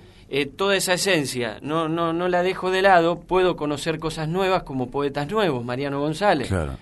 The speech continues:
Speaker 1: con el cual compartir estos pensamientos y hacer nacer canciones nuevas. Entonces yo creo que, eh, por eso el título de este disco, eh, te lo relaciona así, Libertad y Misterio. O sea, mi libertad fue cre-,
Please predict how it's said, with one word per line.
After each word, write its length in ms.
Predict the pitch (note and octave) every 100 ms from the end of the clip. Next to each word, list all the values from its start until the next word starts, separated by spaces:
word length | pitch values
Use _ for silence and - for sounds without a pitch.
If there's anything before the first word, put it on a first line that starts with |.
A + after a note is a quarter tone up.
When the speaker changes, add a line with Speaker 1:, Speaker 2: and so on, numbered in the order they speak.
| -
Speaker 1:
con 140 | C3
el 100 | C3+
cual 180 | C#3+ E3
compartir 480 | D#3 C#3+ D3+ D3+ F3+
estos 200 | E3 D#3
pensamientos 560 | D3+ D3+ D3+ E3 G#3 E3+
y 40 |
hacer 260 | C#3 C3 D3
nacer 360 | C#3+ C3 D3+
canciones 460 | C#3+ C3+ C3 D3+ D3
nuevas. 400 | G3 G#3 C3+ F#2+ - - -
Entonces 260 | D3 F#3 F3+
yo 140 | G3
creo 340 | G3 G#3+ G#3
que, 240 | D#3+ D#3 B2+ - - - - -
eh, 600 | C3+ C#3 C3 B2 A2+ - - - - - - - - - - -
por 180 | - D#3+
eso 200 | G#3+ G#3+
el 80 | F#3+
título 280 | G#3 F#3 F3+
de 80 | E3+
este 140 | D#3
disco, 440 | E3+ F#3+ - G#2+ G2+ - - -
eh, 180 | B2+
te 120 | B2+ C3+
lo 140 | C3+
relaciona 460 | C#3 C#3+ C3+ E3+ E3+
así, 340 | D#3 G3+ C#3+
Libertad 440 | A#2 C#3+ D3 D3+
y 60 | G3
Misterio. 420 | F#3 - G3 F3
O 20 |
sea, 120 | B2 C#3
mi 100 | D3
libertad 460 | D#3+ E3+ D#3+ G3+
fue 180 | F3 G3
cre-, 280 | F#3+ F#3+ F#3+